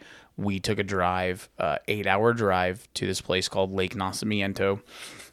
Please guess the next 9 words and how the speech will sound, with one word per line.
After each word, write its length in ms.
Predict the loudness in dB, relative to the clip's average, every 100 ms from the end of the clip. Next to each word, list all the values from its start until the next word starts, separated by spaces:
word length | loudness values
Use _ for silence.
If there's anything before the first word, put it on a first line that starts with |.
| -8
It's 300 | -4 -2 -4
right 220 | 0 0 0
next 200 | -2 -4
to 60 |
Paso 320 | 0 0 2
Robles 460 | 0 0 2 0 0
in 100 | -2
California. 640 | 0 0 0 -2 0 -2 -4 -14 _ _ _ _ _ _ -8 -8 0
Um, 420 | 4 6 4 0